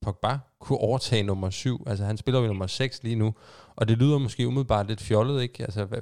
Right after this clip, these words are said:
hvad skulle det gøre forskel? Men når, når vi ved sådan rent symbolsk, hvor meget det her nummer, det betyder, og signalværdien i det,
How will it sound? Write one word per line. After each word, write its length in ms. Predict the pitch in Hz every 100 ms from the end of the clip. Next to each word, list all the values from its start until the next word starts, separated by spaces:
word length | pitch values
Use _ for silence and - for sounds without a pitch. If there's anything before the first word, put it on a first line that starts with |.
| -
hvad 120 | 113
skulle 200 | - 117
det 100 | 120
gøre 200 | 117 113
forskel? 480 | - 117 123 - 101
Men 160 | 98
når, 140 | 98 98
når 140 | - 104
vi 180 | 98 101
ved 220 | 139 - - -
sådan 240 | - 107
rent 320 | 113 117 - _ _ _ _
symbolsk, 540 | - 110 - 120 -
hvor 80 | -
meget 220 | 98 98
det 80 | 117
her 100 | 110
nummer, 360 | 101 98 104 113
det 120 | 104
betyder, 420 | 101 - 104 107
og 280 | - - 104
signalværdien 920 | - 113 113 135 127 117 110 101 104
i 60 | 107
det, 160 | 110